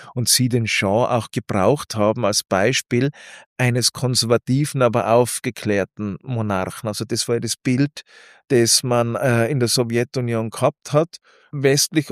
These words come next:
orientiert, weil's der Iran jetzt braucht, äh, nicht antisowjetisch handelnd und so weiter und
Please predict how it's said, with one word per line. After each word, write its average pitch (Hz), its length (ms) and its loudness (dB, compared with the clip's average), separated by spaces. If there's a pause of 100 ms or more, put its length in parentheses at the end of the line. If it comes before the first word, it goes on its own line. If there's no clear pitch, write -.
orientiert, 127 880 0
weil's 113 300 2
der 131 100 0
Iran 113 380 2
jetzt - 260 -4
braucht, 139 600 2
äh, 127 200 2
nicht 143 540 -2
antisowjetisch 117 1040 -2
handelnd 160 880 0
und 147 160 -4
so 143 140 -4
weiter 117 440 0
und 135 300 -4